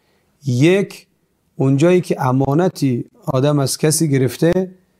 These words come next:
این امانت رو باید به صاحبش رد کند، برگرداند، چه صاحب او برن کان او فاجرا، چه آدم خوب باشه، چه آدم فاسق و فاجر باشه. دو، در وفای به عهد، کسی آزادی نداره.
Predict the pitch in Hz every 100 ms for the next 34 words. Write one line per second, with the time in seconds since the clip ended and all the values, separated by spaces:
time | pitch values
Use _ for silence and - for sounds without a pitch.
0 | _ _ 165 175 151 147 170 175 165 151
1 | 170 147 147 151 160 180 131 127 170 180
2 | - 135 120 113 131 156 139 127 113 123
3 | 120 _ - 170 165 147 147 170 151 151
4 | 135 117 135 135 180 196 - 190 185 156
5 | 156 139 123 117 127 - _ _ - 156
6 | 151 170 165 156 190 175 190 190 160 151
7 | 156 175 160 143 139 185 202 - _ -
8 | 135 147 147 175 143 120 - - _ _
9 | _ _ - 113 143 190 208 202 147 160
10 | 147 147 - 202 196 160 170 170 107 -
11 | _ _ _ _ _ _ - 156 147 135
12 | 131 135 170 196 175 120